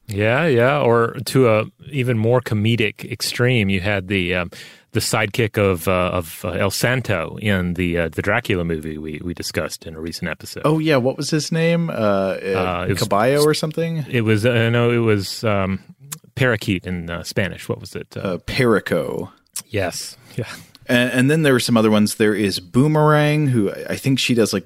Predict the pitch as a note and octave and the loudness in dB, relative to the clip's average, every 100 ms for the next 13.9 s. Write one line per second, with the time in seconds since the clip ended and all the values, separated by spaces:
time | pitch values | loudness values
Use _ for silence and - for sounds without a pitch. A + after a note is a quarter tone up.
0 | - F#2 G2 G2+ G2 F#2 F2 E2+ E2 E2+ | -8 -10 -2 0 2 2 2 0 -2 -4
1 | - E2+ - F#2 E2 - E2 D#2+ - - | -2 -2 -2 -4 -4 -4 -4 -4 -10 -20
2 | _ _ _ - F#2 F#2+ G2 G2+ G2 G#2+ | _ _ _ -6 0 2 2 2 0 -2
3 | - A#2 G2+ G2 G#2 G#2 G#2 - G#2+ - | -6 -2 0 2 0 0 -6 -14 -12 -4
4 | F#2+ D#2+ E2 F2 F#2 F2+ A2 G#2 E2+ F#2 | -2 -2 -4 -6 -6 -2 0 2 2 0
5 | F2+ - G#2+ E2 F#2 F2+ F2+ E2+ F2+ F2 | 0 0 -2 -2 0 -2 -2 -2 -4 -4
6 | E2+ - E2+ D#2+ D#2+ D#2+ D#2 D#2 D2 D2+ | -4 -6 -4 -4 -4 -4 -4 -4 -4 -6
7 | D#2 D2 D2+ - _ F#2+ F2+ D#2+ F#2+ F2 | -4 -6 -6 -12 _ -12 -10 -8 -8 -8
8 | - _ _ _ - - B2+ F#2 F#2+ F2 | -10 _ _ _ -18 -6 -4 -2 -4 -4
9 | A2+ G2 G2+ G#2+ G2 G2 F#2+ G2+ - F#2+ | -8 -6 -4 -2 0 0 -2 -2 -4 -6
10 | F2 F2 F#2 - D#2+ E2 D#2+ D#2+ E2+ F2 | -6 -6 -4 -4 -6 -4 -4 -4 -2 -4
11 | F2 G2+ F#2 F#2+ F#2 F2+ F#2+ _ _ _ | -4 -2 0 0 -2 -4 -10 _ _ _
12 | - A2+ F2 G2 G#2+ - _ C#3+ C#3 C3+ | -8 -6 -4 -6 -8 -16 _ 0 4 4
13 | C3+ D3+ G3 G3 D3+ C3+ F#3 E3 | 4 2 2 2 4 4 4 2